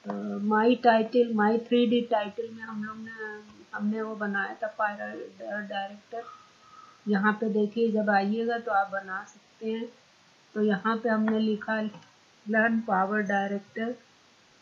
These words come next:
effects, हम लोग effects सीखने जा रहे हैं तो इफेक्ट्स बना लेंगे। अब यहाँ पे जो color आप ले लीजिएगा, जो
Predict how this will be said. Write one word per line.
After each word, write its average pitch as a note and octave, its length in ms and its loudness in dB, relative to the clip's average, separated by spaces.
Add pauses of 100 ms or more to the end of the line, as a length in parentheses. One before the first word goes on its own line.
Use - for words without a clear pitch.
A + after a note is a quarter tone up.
effects, - 720 0 (1300)
हम G3 160 -2
लोग A3+ 160 0
effects A#3 400 2
सीखने A3+ 420 0
जा G#3 180 2
रहे G#3 100 0
हैं A#3+ 80 -2
तो B3 100 -2
इफेक्ट्स G#3 600 -4
बना F3+ 240 -8
लेंगे। F#3 360 -6 (460)
अब A3 100 -2
यहाँ A3+ 280 2
पे A#3+ 160 4
जो A#3+ 220 6
color A3+ 360 4
आप A3 240 6
ले G#3 160 2
लीजिएगा, A3 500 -2
जो A3 420 -2